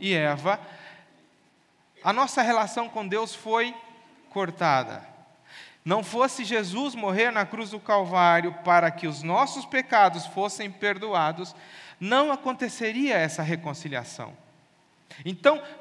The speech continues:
perdão é a chave. O perdão é a chave. Se não existisse o perdão, nós estaríamos condenados a viver uma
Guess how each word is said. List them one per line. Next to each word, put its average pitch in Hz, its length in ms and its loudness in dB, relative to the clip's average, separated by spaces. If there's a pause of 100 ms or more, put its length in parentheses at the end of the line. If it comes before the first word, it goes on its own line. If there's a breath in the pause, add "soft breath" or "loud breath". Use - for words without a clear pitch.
(120)
perdão 226 1040 6
é 180 120 6
a 160 120 6
chave. 117 560 -2 (1700 loud breath)
O 254 340 4 (320)
perdão 185 760 0 (680 soft breath)
é 160 460 0 (440)
a 131 140 -8
chave. 113 580 -6 (1160 soft breath)
Se 226 200 -4
não 240 320 2
existisse 208 800 -6
o 196 80 -6
perdão, 180 600 -2
nós 175 340 -2
estaríamos 185 800 -4 (320 loud breath)
condenados 202 1160 -2 (180 loud breath)
a 190 120 4
viver 214 420 2
uma 220 260 2